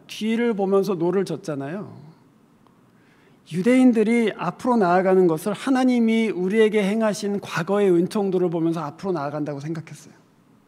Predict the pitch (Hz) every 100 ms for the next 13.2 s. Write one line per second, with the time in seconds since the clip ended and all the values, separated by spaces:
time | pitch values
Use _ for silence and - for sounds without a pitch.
0 | _ _ _ _ _ _ _ _ _ _
1 | _ _ _ _ _ _ - 185 196 254
2 | 247 226 233 247 170 165 165 165 156 139
3 | 151 160 - _ _ _ _ _ _ _
4 | _ - - 214 226 214 196 202 196 175
5 | - - 190 190 196 240 233 220 208 202
6 | 180 - 214 254 254 262 202 185 180 185
7 | 185 185 175 - _ _ - 165 165 170
8 | 147 147 156 123 127 - _ _ _ _
9 | _ _ _ _ - - - 180 180 226
10 | 220 180 143 156 - _ - 262 262 254
11 | 208 185 165 147 170 190 165 - 196 208
12 | 240 220 220 220 208 160 196 160 147 127
13 | 123